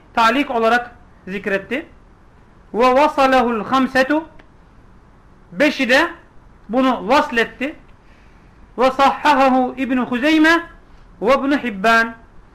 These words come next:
İbn Huzeyme ile İbn Hibban da bu rivayetin sahih olduğunu söylediler.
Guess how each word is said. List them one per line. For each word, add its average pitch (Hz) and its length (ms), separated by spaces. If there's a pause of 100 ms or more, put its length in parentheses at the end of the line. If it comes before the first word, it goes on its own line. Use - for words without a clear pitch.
İbn 262 220
Huzeyme 247 540
ile 226 140
İbn 254 180
Hibban 240 460
da 233 100
bu 277 60
rivayetin 254 600 (580)
sahih 254 360
olduğunu 196 320
söylediler. 147 400